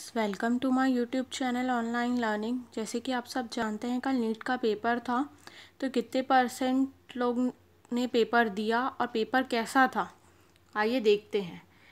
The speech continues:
तो ये आप देख सकते हैं, यहाँ रायपुर का ये नव भारत का पेपर है आज का, जहाँ पे लिखा हुआ है थर्टी थ्री परीक्षा केंद्र बनाए गए थे, जिसमें से एटी टू फीसदी स्टूडेंट ने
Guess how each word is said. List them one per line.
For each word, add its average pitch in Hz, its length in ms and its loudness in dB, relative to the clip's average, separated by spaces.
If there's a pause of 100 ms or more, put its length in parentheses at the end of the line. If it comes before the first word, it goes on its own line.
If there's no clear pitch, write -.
(200)
तो 247 60 -6
ये 233 160 0
आप 247 120 0
देख 226 280 2
सकते 262 380 -2
हैं, 277 240 2
यहाँ 233 300 -2
रायपुर 220 400 0
का 247 160 -2
ये 254 260 2
नव 220 200 0
भारत 233 340 -2
का 262 100 -4
पेपर 233 360 -2
है 247 100 -2
आज 220 200 -2
का, 254 160 -4
जहाँ 233 260 -6
पे 247 140 -2
लिखा 226 300 -2
हुआ 240 300 -2
है 240 180 -4
थर्टी 226 360 -4
थ्री 254 180 -8
परीक्षा 233 440 -4
केंद्र 240 360 -4
बनाए 214 400 -2
गए 226 320 -4
थे, 240 160 -4 (520)
जिसमें 233 400 -2
से 269 160 4
एटी 214 240 2
टू 269 200 -2
फीसदी 254 580 -6
स्टूडेंट 240 520 -2
ने 262 220 -2